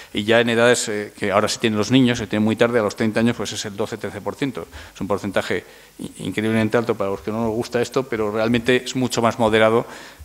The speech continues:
que en, que en el resto, ¿no? Y voy terminando, pues ya con dos,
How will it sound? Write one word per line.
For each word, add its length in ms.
que 100
en, 140
que 140
en 40
el 140
resto, 280
¿no? 120
Y 200
voy 220
terminando, 680
pues 180
ya 100
con 220
dos, 420